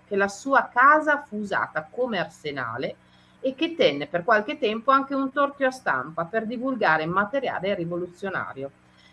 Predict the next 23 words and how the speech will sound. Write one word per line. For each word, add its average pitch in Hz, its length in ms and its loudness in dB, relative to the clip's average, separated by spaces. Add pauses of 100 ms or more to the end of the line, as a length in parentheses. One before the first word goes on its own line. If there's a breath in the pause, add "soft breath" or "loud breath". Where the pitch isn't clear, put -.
(140 soft breath)
Nel 208 200 2
luglio 214 340 2
del 185 180 0
milleottocentocinquantadue 180 1800 -2
la 208 100 4
posizione 185 560 -4
politica 170 460 -2
di 202 100 -2
Anselmo 170 460 -2
però 156 180 2
si 156 160 -4
aggrava, 156 520 6
viene 165 260 0
infatti 165 440 -2
condannato 170 680 0
a 151 80 2
morte 196 500 -2
dagli 165 300 0
austriaci 135 640 -8
nel 147 180 -12
processo 143 520 -10
di 143 100 -14
Belfiore, 135 720 -10